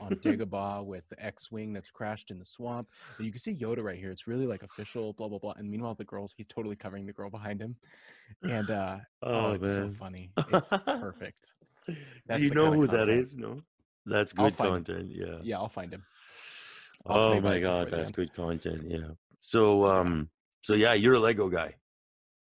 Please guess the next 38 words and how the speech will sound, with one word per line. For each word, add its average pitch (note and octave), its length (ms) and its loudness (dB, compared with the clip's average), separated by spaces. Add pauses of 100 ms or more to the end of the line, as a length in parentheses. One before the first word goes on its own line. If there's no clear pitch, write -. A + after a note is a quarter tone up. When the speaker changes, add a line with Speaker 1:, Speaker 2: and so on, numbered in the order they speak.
(220)
Speaker 1:
Yeah, B2+ 220 2
I A2 60 0
grew C3 140 2
up C#3 100 0
the - 60 -12
same, G#2 280 -2 (200)
same G#2+ 220 0
as G2 120 -2
you. G2 100 -4
I G2 60 -6
loved G2+ 240 -4
Legos, F#2+ 440 -6
and G2 160 -12
then F#2 80 -8
it F#2 60 -6
wasn't G2 260 -6
until G2 100 -4
recently G2 400 -10
where F2+ 180 -6
I F2 40 -6
found F#2 200 -8
out F2+ 120 -6
they - 80 -8
have F2 240 -10
Harry G2+ 280 -4
Potter F#2+ 440 -6
and F#2 120 -16
space - 580 -8
Legos, F#2 520 -10
where G2 100 -6
I G2 40 -8
was G2 120 -12
like, - 240 -14 (400)
"Huh, - 100 -4 (480)
I'm G#2 120 -6
still G2 320 -6
into F2+ 140 -10
Legos." F#2 420 -12